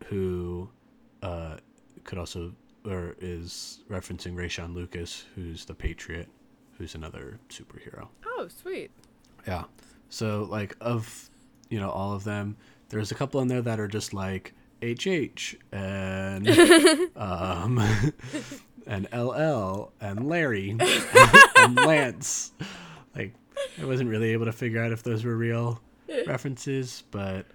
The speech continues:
Speaker 1: um, for the most part, they, they, they probably
Speaker 2: Those
Speaker 1: are, and I just don't know them well enough.
Speaker 2: Th-, those could be referencing anything. Like, the H H, it's like,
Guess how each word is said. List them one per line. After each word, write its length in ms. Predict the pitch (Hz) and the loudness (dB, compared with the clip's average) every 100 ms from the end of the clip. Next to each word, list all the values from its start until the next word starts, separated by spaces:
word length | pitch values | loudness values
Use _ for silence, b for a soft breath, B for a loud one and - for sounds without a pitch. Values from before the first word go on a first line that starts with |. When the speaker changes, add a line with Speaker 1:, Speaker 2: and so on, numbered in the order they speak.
| - | -10
Speaker 1:
um, 560 | 95 85 85 87 98 - _ - | -8 -8 -10 -10 -14 -16 _ -20
for 160 | - 135 | -10 -6
the 80 | 127 | -4
most 240 | 120 117 | -4 -4
part, 280 | - 98 98 | -6 -8 -6
they, 200 | 101 98 | -6 -6
they, 400 | 101 101 98 101 - - | -6 -6 -8 -10 -12 -8
they 100 | 117 | -2
probably 300 | 170 147 127 | 0 0 0
Speaker 2:
Those 80 | |
Speaker 1:
are, 80 | 123 | 0
and 120 | 117 | 0
I 100 | 113 | -4
just 200 | 104 104 - - - _ | -4 -10 -14 -20 -20 _
don't 200 | 110 104 | -6 -4
know 160 | 92 92 | -4 -4
them 220 | 87 87 - | -6 -8 -6
well 200 | 92 90 | -6 -4
enough. 260 | 90 90 | -6 -6
Speaker 2:
Th-, 120 | - | -8
those 300 | 262 294 339 | -6 -6 -6
could 200 | - 359 | -8 -10
be 140 | - 302 | -8 -8
referencing 800 | 285 277 - 320 277 - 302 - | -6 -8 -8 -10 -10 -10 -10 -8
anything. 680 | 247 302 359 - 294 233 202 | -8 -6 -6 -6 -8 -8 -8
Like, 200 | 214 202 | -10 -8
the 140 | 254 - | -8 -8
H 240 | 277 - | -12 -10
H, 240 | - 311 - | -8 -6 -8
it's 160 | - | -10
like, 260 | 247 233 | -8 -8